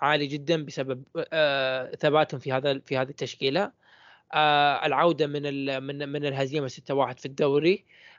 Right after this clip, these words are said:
التعادل أمام مرسيليا اللي يعتبر منافس في الدوري الإسباني، الدوري الفرنسي، عامل الجمهور أيضا كان مساعد في هذا الجوانب.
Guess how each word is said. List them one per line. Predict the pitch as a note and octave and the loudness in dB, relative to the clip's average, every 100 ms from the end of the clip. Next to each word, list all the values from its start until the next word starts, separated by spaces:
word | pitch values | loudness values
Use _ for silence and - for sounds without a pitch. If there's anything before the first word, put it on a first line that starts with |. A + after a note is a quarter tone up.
| C#3+ | -14
التعادل | - C3 D3+ D#3 D3+ | -2 2 4 2 0
أمام | D3+ D3+ D3+ | 0 0 -2
مرسيليا | C#3+ E3 D#3 | -4 -2 0
اللي | C#3+ | 0
يعتبر | C#3 C3 D3 C#3+ | 0 -2 -2 0
منافس | D3 D3+ B2+ | 0 0 -2
في | - | -8
الدوري | C#3+ D#3 D#3 | 2 4 2
الإسباني، | C#3+ D3 D3+ E3 | -6 -2 0 0
الدوري | D#3 D#3 D3 | 0 2 2
الفرنسي، | C#3 C3+ C#3+ C3 F#3 C4 - _ _ - - - - | 2 2 0 4 4 4 -4 _ _ -20 -20 -20 -4
عامل | B2+ D3 D#3 | 2 4 6
الجمهور | D#3 D3 D#3 D3 D#3 C#3 | 4 4 0 2 2 4
أيضا | D3+ C#3+ | 2 2
كان | C#3+ D3 | 0 0
مساعد | C#3+ C#3 D3+ C3+ - | 0 0 2 0 -2
في | |
هذا | C3 B2+ | -2 -2
الجوانب. | B2 A#2 G#2+ A2 | -2 -6 -8 -12